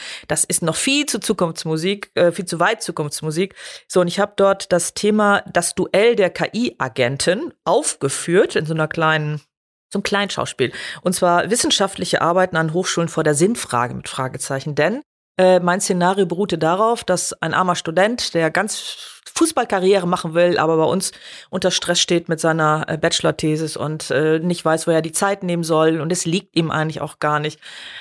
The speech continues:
Ähm, er sucht sich Unterstützung durch Ghostwriter und die Ghostwriter arbeiten auch schon K-I-gestützt und auf der anderen Seite seine Betreuerin,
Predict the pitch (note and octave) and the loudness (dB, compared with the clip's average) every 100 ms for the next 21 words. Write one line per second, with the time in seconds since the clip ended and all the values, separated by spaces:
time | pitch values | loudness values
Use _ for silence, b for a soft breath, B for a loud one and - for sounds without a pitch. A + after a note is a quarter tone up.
0 | B E3 E3+ E3 - F3 F3+ E3 G#3+ - | B 0 0 2 2 4 2 0 -2 -2
1 | F3 E3+ D#3+ G#3 G3 F3+ D3+ - G3 A#3 | -4 0 0 0 -2 -2 -4 2 4 4
2 | - F#3+ F#3+ F#3 F3+ - D#3+ D#3 - E3 | 2 2 4 4 2 0 -4 -6 -6 0
3 | D#3 D#3+ D#3 D#3 D#3 D3+ D#3 D3+ C#3 F3 | 0 0 0 0 0 0 0 0 0 0
4 | - F3+ F3+ - F#3 E3+ E3+ E3 F3 E3+ | -2 -4 -4 -4 0 0 0 -2 -4 -4
5 | - D3+ - C#3+ - D3 F#3 F3+ E3+ E3+ | -4 -6 -4 -6 -2 0 0 0 2 0
6 | E3+ D3+ D3+ D#3 - - F#3+ F#3 E3+ F3 | 0 -4 -4 -6 -4 0 4 4 4 2